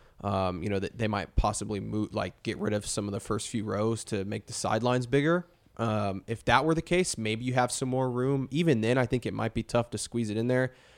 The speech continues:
I do think that they'll look at doing something else. I, Joe even hinted at looking at, you know, maybe a, a different stadium. I was trying to think where that would be. Like, I can't think of another,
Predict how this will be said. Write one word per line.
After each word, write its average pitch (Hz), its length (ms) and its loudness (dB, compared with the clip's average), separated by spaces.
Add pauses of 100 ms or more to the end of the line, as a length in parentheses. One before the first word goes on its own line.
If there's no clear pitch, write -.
(260)
I 139 80 8
do 202 120 4
think 196 180 6
that 160 80 6
they'll 131 160 4
look 147 180 4
at 120 100 0
doing 135 220 2
something 120 340 0
else. 139 380 2
I, 110 200 -4
Joe 135 300 4
even 127 160 2
hinted 127 280 0
at 113 200 4
looking 120 320 -2
at, 113 280 -2 (400)
you 117 80 -6
know, 110 100 4
maybe 117 540 4
a, 101 220 -2
a 107 60 -4
different 117 440 -2
stadium. 156 380 2 (100)
I 127 140 6
was 123 140 -2
trying 165 220 0
to 120 60 0
think 135 220 -2
where 110 300 0
that 127 200 0
would 110 220 -4
be. 139 420 -6 (260)
Like, 113 140 -6
I 123 100 0
can't 147 300 -4
think 135 240 -2
of 117 100 -2
another, 113 600 2